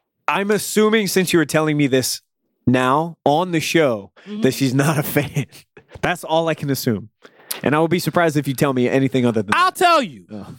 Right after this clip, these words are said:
Speaker 2: Here's
Speaker 1: okay.
Speaker 2: what she has said.
Speaker 1: Take it to the net.
Speaker 2: All right. Uh, let me just find it real quick. This is great, uh, video and radio.
Speaker 1: Mm-hmm.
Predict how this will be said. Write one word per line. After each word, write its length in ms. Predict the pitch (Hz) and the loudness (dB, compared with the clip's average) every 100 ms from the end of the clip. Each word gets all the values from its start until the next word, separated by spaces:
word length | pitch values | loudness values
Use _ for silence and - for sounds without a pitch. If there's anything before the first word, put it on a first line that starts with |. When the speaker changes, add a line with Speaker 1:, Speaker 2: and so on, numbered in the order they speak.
| 117 | 0
Speaker 2:
Here's 120 | - | 2
Speaker 1:
okay. 60 | 214 | 2
Speaker 2:
what 80 | 220 | 0
she 120 | 220 | 2
has 220 | 185 143 | 2 0
said. 240 | - 113 - _ - | -2 -4 -4 _ -2
Speaker 1:
Take 180 | 131 120 | 0 0
it 60 | |
to 100 | 139 | 0
the 100 | 113 | 0
net. 340 | 110 120 87 - - | 2 0 -2 -8 -2
Speaker 2:
All 80 | 139 | 0
right. 200 | 185 - _ _ _ _ _ _ _ - - - - - - | 0 -4 _ _ _ _ _ _ _ -20 -18 -14 -12 -8 -2
Uh, 160 | 123 | 0
let 80 | 113 | 0
me 60 | 120 | -2
just 160 | 110 - | -2 -2
find 240 | 120 110 | -2 0
it 40 | |
real 140 | 107 107 | 0 -2
quick. 220 | - 98 | -2 -2
This 160 | 107 101 | -2 -4
is 100 | 90 | 0
great, 300 | 107 101 - | 2 0 0
uh, 100 | 104 | -2
video 420 | 92 104 98 95 | 0 0 2 0
and 260 | 98 101 95 | 0 0 2
radio. 460 | 101 101 98 98 98 | 2 2 2 2 2
Speaker 1:
Mm-hmm. 220 | 156 | 2